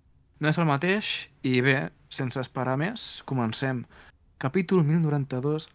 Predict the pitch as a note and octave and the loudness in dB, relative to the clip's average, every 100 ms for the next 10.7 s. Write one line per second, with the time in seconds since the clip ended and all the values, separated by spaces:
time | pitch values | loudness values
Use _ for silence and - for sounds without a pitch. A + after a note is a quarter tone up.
0 | - B2 E3 D#3 C#3+ C3 D3 B2 A2+ - | -10 -6 -6 -6 -4 -2 -2 -4 -8 -4
1 | C3+ D3 D#3+ B2+ A2 A2 G#2+ F#2 - - | 0 0 -2 -6 -6 -4 -2 -4 -6 -4
2 | A2+ G#2+ C3+ C3+ C3 G#2+ F#2 F#2 F#2+ _ | -2 -2 -2 -2 -2 -4 -10 -12 -16 _
3 | - - - _ _ - B2+ B2+ B2+ C3+ | -20 -20 -20 _ _ 2 4 4 2 -2
4 | B2+ C#3+ D3 D3 D3 E3 F3 - _ _ | 0 0 2 0 0 0 -2 -8 _ _
5 | - C3 B2+ B2 A#2+ D3+ D#3+ F3+ G3 - | -6 -2 0 0 0 0 0 -2 -6 -12
6 | _ - C3 B2+ - C3+ C3 D3 D#3+ E3 | _ -14 -10 -8 -4 -4 -2 -2 -4 -4
7 | C#3+ C#3+ C#3 A#2+ C#3+ D3+ D#3 - _ _ | -4 -2 -2 -2 -4 -4 -6 -10 _ _
8 | A#2+ B2 C#3 - B2 A#2 A#2 A#2 C#3 D#3 | -10 -8 -8 -8 -6 -6 -6 -6 -4 -2
9 | C#3+ D3+ - _ - D#3 C#3 C3+ B2+ C#3+ | -4 -6 -12 _ -8 -6 -4 -6 -6 -6
10 | C3+ D3+ C#3 C3+ C3 - C#3+ | -4 -4 -4 -4 -6 -6 -8